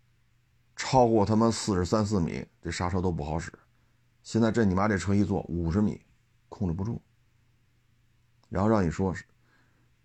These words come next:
刹车性能比较好，路试过程当中这个项目怎么让人家感觉刹车好？二十年前就应该能做到四十二三米以内的事儿，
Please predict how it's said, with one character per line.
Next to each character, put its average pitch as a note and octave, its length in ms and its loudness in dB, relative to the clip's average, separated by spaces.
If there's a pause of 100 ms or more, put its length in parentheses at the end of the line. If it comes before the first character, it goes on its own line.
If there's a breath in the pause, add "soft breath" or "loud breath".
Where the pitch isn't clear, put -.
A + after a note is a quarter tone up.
(400)
刹 G#2+ 240 0
车 G2+ 340 -2
性 - 160 -6
能 F2 140 -2
比 F2 100 -4
较 F2 160 -4
好， - 380 -18 (380)
路 A2+ 220 4
试 G2 140 2
过 F#2+ 160 2
程 F#2+ 80 4
当 F#2+ 140 4
中 F#2+ 120 0
这 F2 120 -2
个 F2+ 100 0
项 F2 260 -2
目 D2 160 -6
怎 - 160 -6
么 D#2 140 -2
让 F2+ 260 -2 (360 soft breath)
人 F2 100 -4
家 F2+ 80 -2
感 B1 200 -8
觉 D2+ 120 -4
刹 D#2 160 -6
车 D#2 100 -4
好？ - 320 -14 (4000)
二 D3+ 320 8
十 G2+ 140 0
年 G2+ 200 4
前 F#2+ 220 2
就 G2 180 4
应 G2 200 2
该 G2 320 4
能 F#2 180 0
做 F#2+ 180 0
到 E2 120 2
四 F2 260 -4
十 F#2+ 100 -2
二 F2 140 0
三 F#2 180 -2
米 F2 240 0
以 D#2 120 -6
内 D#2+ 220 -4
的 - 100 -14
事 - 140 -14
儿， - 60 -18